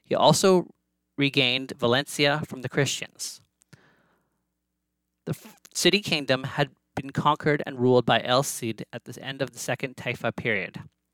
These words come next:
The Almoravid dynasty made its capital in Marrakesh, from which it ruled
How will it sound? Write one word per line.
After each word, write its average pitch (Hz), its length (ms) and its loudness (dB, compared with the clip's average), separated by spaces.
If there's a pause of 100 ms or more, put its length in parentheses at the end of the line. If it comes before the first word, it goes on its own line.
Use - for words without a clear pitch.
(800)
The - 120 0
Almoravid 123 920 2 (240)
dynasty 120 600 -2
made 127 200 2
its 123 120 -2
capital 120 460 0
in 110 160 -8
Marrakesh, - 720 -2 (540)
from 127 120 -4
which 131 220 2
it - 100 -4
ruled 135 400 4